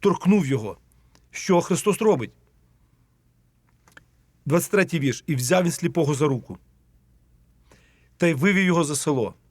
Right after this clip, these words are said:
І, послинивши очі йому, поклав руки на нього і спитався його, чи що бачить». Господь робить це чудо приватно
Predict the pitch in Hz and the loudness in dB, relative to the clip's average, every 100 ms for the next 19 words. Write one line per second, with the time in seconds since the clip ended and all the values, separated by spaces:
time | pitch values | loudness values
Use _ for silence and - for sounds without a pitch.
0 | _ _ _ _ _ _ 170 160 165 190 | _ _ _ _ _ _ -2 0 -2 0
1 | 180 151 - 190 208 185 165 151 139 143 | 0 0 -4 -2 0 0 -2 -2 -2 -4
2 | - 160 147 127 175 170 147 139 123 117 | -2 0 0 0 -2 0 0 0 -2 -4
3 | - 131 151 165 160 - 123 123 139 - | -8 -8 -6 -4 -4 -4 -8 -8 -10 -4
4 | 156 156 143 - - _ _ _ _ - | -2 -2 -4 -8 -20 _ _ _ _ -6
5 | 143 170 - 214 - _ _ - 147 170 | -2 -2 2 2 0 _ _ -4 0 0
6 | 175 151 - 151 175 - - _ _ _ | -2 -6 -6 0 2 0 -6 _ _ _
7 | _ _ _ _ - 175 147 202 185 117 | _ _ _ _ -2 0 0 -2 -4 -10